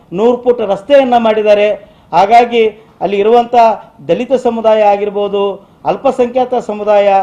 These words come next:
ಇನ್ನಿತರ ಎಲ್ಲ ಹಿಂದುಳಿದ ಸಮುದಾಯಗಳಿಗೆ ಇದರಿಂದ ಬಹಳ ಮನಸ್ಸಿಗೆ ನೋವು ಉಂಟಾಗಿದೆ. ಹಾಗಾಗಿ ಶಾಸಕ ಅಬ್ಬಯ್ಯರಲ್ಲಿ ನಾವು ಆಗ್ರಹ ಮಾಡುವಂಥದ್ದು ಏನಂದ್ರೆ ಈ ಕೂಡಲೇ ಅವರು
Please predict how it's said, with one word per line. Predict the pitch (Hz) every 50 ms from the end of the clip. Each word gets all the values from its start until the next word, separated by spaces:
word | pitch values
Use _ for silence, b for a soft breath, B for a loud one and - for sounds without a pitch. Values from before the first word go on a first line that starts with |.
| 180 B B B B B
ಇನ್ನಿತರ | 190 247 262 277 269 269 277 254
ಎಲ್ಲ | 240 233 226 233 262 285
ಹಿಂದುಳಿದ | 277 269 254 240 247 247 240 240
ಸಮುದಾಯಗಳಿಗೆ | 196 - 214 208 214 220 226 214 220 214 214 208 208 196 214 208 202
ಇದರಿಂದ | 202 196 208 220 214 214
ಬಹಳ | 208 170 170 175 196 226 240 233
ಮನಸ್ಸಿಗೆ | 220 202 202 196 - 226 202 208
ನೋವು | 190 190 214 233 226
ಉಂಟಾಗಿದೆ. | 214 214 214 208 208 202 208 208 233 254 254 - b b b b b b
ಹಾಗಾಗಿ | 151 170 185 214 226 233 220
ಶಾಸಕ | 185 - 202 214 214 - 226 - 240 220 202
ಅಬ್ಬಯ್ಯರಲ್ಲಿ | 185 170 180 262 269 269 247 240 233 233 226
ನಾವು | 220 220 214 208 208 202 196 - - b b b b b b - -
ಆಗ್ರಹ | - - 147 160 214 233 247 285 277 269 269
ಮಾಡುವಂಥದ್ದು | 247 240 233 233 233 233 226 226 233 208 190 208
ಏನಂದ್ರೆ | 214 208 208 214 247 254 247 233
ಈ | 220
ಕೂಡಲೇ | 214 - 233 262 262 277 277
ಅವರು | 254 240 233 226 233 233 226 208 - - _ _